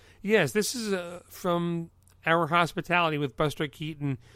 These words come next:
This is one of those programming things that was very specific. This was their annual Victorian Day at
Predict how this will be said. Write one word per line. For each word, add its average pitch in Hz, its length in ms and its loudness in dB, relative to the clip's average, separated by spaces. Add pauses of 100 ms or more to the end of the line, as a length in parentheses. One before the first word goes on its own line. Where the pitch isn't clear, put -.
(220)
This 202 180 2
is 226 160 2
one 175 220 2
of 160 60 -2
those 151 200 4
programming 156 680 4
things 123 480 -2 (440)
that 135 160 0
was 127 180 0
very 139 220 4
specific. 131 720 -2
This 170 220 2
was 175 240 2
their 143 300 4 (480)
annual 143 760 4 (460)
Victorian 156 800 4
Day 107 480 -4 (360)
at 117 180 -4